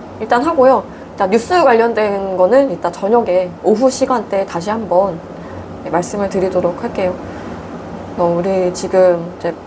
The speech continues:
많이 계시는데, 네, 히읗 히읗님을, 어, 기-, 어, 기억하신다면은 우리 히읗 히읗님을 위해서 기도 한 번씩 꼭 해주시면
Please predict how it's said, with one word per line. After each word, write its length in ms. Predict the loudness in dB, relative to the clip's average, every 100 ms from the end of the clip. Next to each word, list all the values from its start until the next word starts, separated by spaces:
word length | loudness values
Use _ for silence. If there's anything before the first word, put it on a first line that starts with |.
| -16 -16 -14 -14 -14 -16 -6
많이 280 | -2 0 0
계시는데, 560 | -4 -2 -2 0 -2 -4 -10 -12 -12 -12 -12 -12 -12 -12 -10 2
네, 80 | 4
히읗 280 | 6 4 4
히읗님을, 540 | 4 4 6 4 4 -2 -6
어, 300 | -4 0 0 -2
기-, 80 | -10
어, 80 | -2
기억하신다면은 1040 | 2 2 2 -2 -2 0 0 -2 -4 -6 -12 -18 -18 -16 -14 -12 -12 -8
우리 100 | -6
히읗 220 | 2 2 4
히읗님을 640 | 4 4 4 2 2 4
위해서 440 | 6 6 6 2 -2
기도 220 | 0 2
한 180 | 2 2
번씩 280 | 2 2 0
꼭 180 | 0 2
해주시면 520 | -2 -2 -4 -4